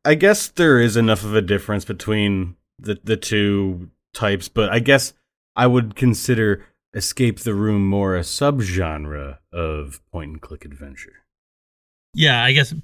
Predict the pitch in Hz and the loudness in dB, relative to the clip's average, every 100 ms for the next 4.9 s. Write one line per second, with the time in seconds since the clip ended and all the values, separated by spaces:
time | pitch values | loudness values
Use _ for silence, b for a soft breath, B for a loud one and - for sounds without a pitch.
0 | - 165 170 - - 160 - 127 139 131 | -10 -10 -6 -2 2 2 0 0 2 2
1 | 120 113 - 117 104 107 - 123 127 - | 0 -2 0 0 0 -4 -4 -2 -2 -2
2 | - - - 170 165 151 131 117 - 120 | -14 -14 -2 4 6 4 2 -2 -2 -2
3 | - 101 - 104 98 - - 127 110 107 | -2 -6 -4 -6 -6 -10 -4 -2 -2 -8
4 | - 104 98 98 98 113 120 120 - | -6 -6 -6 -8 -8 -8 -8 -10 -14